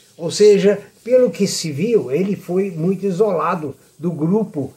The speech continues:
de alunos da sua própria época.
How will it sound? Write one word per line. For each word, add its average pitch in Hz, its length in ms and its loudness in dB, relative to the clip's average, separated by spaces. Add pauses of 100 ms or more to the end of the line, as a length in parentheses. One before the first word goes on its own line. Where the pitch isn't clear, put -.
(140)
de 143 200 -2
alunos 175 540 0
da 165 100 -4
sua 180 300 -10
própria 180 380 -6
época. - 640 -10